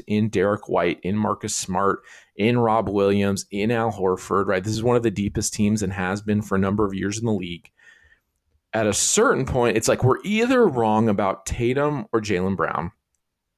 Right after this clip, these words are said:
I think we're a little bit wrong about both of them. And yet I still think they're both good players. I still think Jaylen Brown's probably a top forty player, but I think there's a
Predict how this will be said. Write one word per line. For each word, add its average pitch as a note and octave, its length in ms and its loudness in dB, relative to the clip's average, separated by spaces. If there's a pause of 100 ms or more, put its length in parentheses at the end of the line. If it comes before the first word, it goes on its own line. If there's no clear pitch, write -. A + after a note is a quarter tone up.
(340)
I A#2+ 180 0
think G#2 280 -2 (100)
we're G2 200 2
a F2+ 60 2
little G2 220 2
bit F#2+ 160 0
wrong E2 240 -2
about E2+ 240 -4
both - 260 -6
of E2+ 100 -12
them. B2 200 -2 (880)
And B2+ 220 2
yet C#3+ 220 4
I B2+ 60 2
still D3 360 2
think A#2+ 240 -2
they're G2 140 0
both F2+ 260 -2
good D#2 160 -10
players. - 320 -10
I - 60 -4
still C3 200 0
think A#2 200 -2
Jaylen G#2+ 240 0
Brown's G2 180 -2
probably G#2 320 0
a G#2+ 60 2
top A#2+ 280 -2
forty C3 220 0
player, D3 380 0 (320)
but B2+ 100 2
I A#2+ 60 2
think C#3+ 160 0
there's C3+ 160 4
a A#2+ 100 2